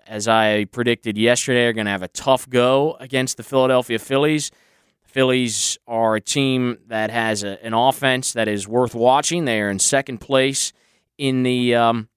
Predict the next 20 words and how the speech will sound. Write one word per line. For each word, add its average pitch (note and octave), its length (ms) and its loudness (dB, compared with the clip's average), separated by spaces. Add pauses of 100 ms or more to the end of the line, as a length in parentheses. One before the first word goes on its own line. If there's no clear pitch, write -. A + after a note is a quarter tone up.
(120)
America, B2 500 0
uh, A2 80 0
National B2+ 400 0
League B2+ 260 -2
East, C#3 420 -4
but, A#2+ 240 2 (100)
I G#2+ 60 -18
mean, G#2+ 160 -4
their B2+ 140 2
lineup C#3 480 0
is G#2 200 -14
certainly A#2 640 -2 (380)
no B2 380 2
joke. C3+ 560 0 (200)
Uh, A2 240 -6
looks B2+ 220 -4
like B2 160 0
their B2+ 140 0
lineup's A#2 400 0
already A#2 280 2